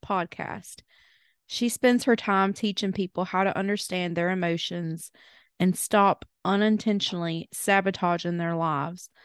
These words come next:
so they can remember how to live with authentic joy and intention again.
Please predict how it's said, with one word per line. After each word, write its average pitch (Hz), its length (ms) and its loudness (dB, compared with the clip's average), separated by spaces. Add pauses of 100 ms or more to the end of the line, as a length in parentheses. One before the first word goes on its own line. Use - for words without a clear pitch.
(480)
so - 160 0
they 208 180 6
can 233 180 2
remember 202 420 4
how 185 200 2
to 190 80 2
live 180 500 2
with 180 200 -2
authentic 185 540 -4
joy 185 540 0 (160)
and 180 100 0
intention 180 580 -2
again. 95 520 -8